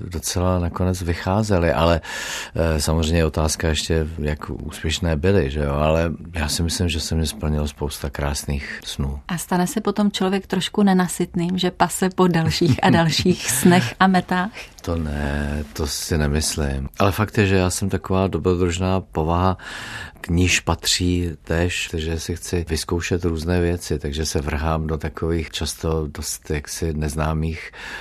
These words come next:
Speaker 1: nebo nebezpečných vod. <laughs> Ale to už asi jiný nebudu. Prostě dělám věci různé a odvažuju se dělat věci i teda dosti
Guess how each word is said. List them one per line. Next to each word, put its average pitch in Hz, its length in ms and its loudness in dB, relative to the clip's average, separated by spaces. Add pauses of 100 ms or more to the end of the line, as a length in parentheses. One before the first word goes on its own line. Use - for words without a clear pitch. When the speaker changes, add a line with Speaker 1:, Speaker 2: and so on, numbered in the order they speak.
(200)
Speaker 1:
nebo 73 500 -2 (560)
nebezpečných 82 760 -2
vod. 78 240 -2 (640)
<laughs> 131 600 -4
Ale 82 640 2
to - 120 -2
už - 320 -4
asi 85 260 -4 (560)
jiný 78 440 0
nebudu. 73 420 0
Prostě 80 400 -2
dělám 80 480 4
věci 80 300 0
různé 82 520 2 (480)
a 78 140 -2
odvažuju 82 600 2
se 82 420 2 (160)
dělat 78 340 0
věci 76 340 -2
i 78 340 -2
teda 78 440 -2 (180)
dosti 80 600 -6